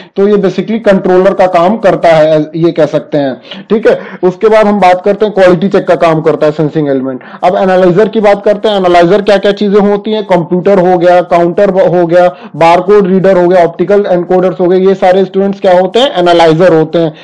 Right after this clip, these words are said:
जो कि जो भी data आता है sensor से या फिर input का data जो आता है वो controller में जाता है और वो क्या करता है, कंट्रोलर में analyzer लगा होता है और analyze करता है कि वो किस type का डेटा है, उसको read करता है।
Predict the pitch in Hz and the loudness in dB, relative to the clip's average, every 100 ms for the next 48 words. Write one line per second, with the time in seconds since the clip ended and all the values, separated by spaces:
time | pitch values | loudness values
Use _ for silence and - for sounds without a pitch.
0 | 214 160 185 185 226 - 208 160 185 214 | -8 -2 -2 0 -4 -6 -6 -2 0 2
1 | 180 180 220 214 196 190 190 185 208 208 | 2 2 2 4 4 2 2 4 2 -2
2 | - - 180 175 180 196 - 202 196 185 | -10 -4 0 0 0 -2 0 2 2 2
3 | 202 196 185 175 - 196 - 196 180 185 | 2 0 0 -2 -2 -4 -2 0 2 2
4 | 190 180 185 180 175 180 170 226 - - | 2 2 4 2 2 2 2 0 -4 -6
5 | 180 185 185 175 180 202 214 214 202 202 | -4 0 -2 0 2 2 2 2 2 2
6 | 202 214 226 226 - 180 180 175 190 220 | 2 2 0 -4 -6 0 2 2 2 2
7 | 214 196 196 190 214 196 175 180 180 190 | 0 0 0 -2 -2 -2 0 0 2 2
8 | 185 208 185 180 175 170 160 190 185 165 | 0 -2 -2 0 2 2 2 2 2 2
9 | 165 160 165 180 185 208 - - 180 190 | 4 2 2 2 2 0 -4 -4 0 0
10 | 185 180 180 202 196 202 180 185 180 190 | 0 0 2 2 0 0 0 2 2 0
11 | 190 196 226 - - - 196 - 190 170 | -2 2 2 0 -8 -6 -4 -2 2 0
12 | 156 208 175 170 190 190 185 240 202 180 | 2 0 2 2 2 2 0 0 2 2
13 | 170 156 151 135 135 | 2 2 0 2 0